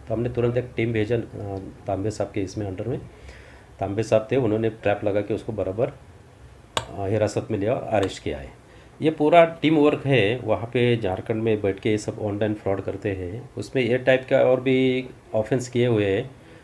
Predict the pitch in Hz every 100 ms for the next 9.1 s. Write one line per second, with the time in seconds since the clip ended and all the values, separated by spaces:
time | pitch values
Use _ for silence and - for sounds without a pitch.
0 | - - 113 135 143 147 143 151 139 135
1 | 135 135 135 131 110 110 135 135 127 127
2 | 113 113 117 107 101 104 104 92 85 135
3 | - - - - 123 120 107 104 101 90
4 | 107 131 - - 95 98 98 95 98 104
5 | 151 - - - - - - - - 110
6 | 120 117 - 151 120 120 139 156 151 160
7 | 160 147 151 156 151 - - - 107 107
8 | 120 139 143 135 127 143 123 135 120 139